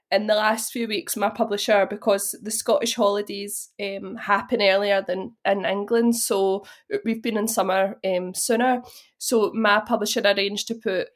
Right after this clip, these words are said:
um, the books in Glasgow and Edinburgh Airport early.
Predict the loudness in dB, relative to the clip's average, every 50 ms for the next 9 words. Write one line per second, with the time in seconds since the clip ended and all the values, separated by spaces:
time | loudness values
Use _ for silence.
0 | _ -6 -6 -6 -8 -8 -12 -8 -6 -6 -8 -8 -6 -4 -4 -4 -4 -4 -4 -2
1 | -2 -2 -2 -4 -6 -6 -6 -4 -4 -6 -6 -8 -10 -8 -8 -6 -4 -6 -6 -6
2 | -6 _ -10 -10 -8 _ -2 0 0 0 0 -2 -2 -2 -2 -4